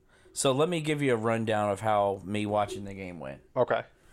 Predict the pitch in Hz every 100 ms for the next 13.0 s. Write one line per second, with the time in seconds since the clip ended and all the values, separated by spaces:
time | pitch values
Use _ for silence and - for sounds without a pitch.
0 | - - - 113 110 143 175 135 127 -
1 | 117 - 113 107 113 113 110 107 107 110
2 | - 90 95 101 101 101 - - 95 -
3 | 92 87 - _ _ _ _ - - 98
4 | 98 98 - 190 185 - 180 190 196 139
5 | 104 98 90 - - _ _ _ _ _
6 | _ _ - 110 104 101 - 123 127 117
7 | 113 123 135 127 120 127 117 123 120 113
8 | 110 110 110 110 107 - - - - -
9 | - - 117 107 107 107 107 104 98 -
10 | 110 107 107 104 104 101 90 104 98 -
11 | 101 98 98 101 101 98 - 107 107 104
12 | 104 104 104 104 101 101 104 - 104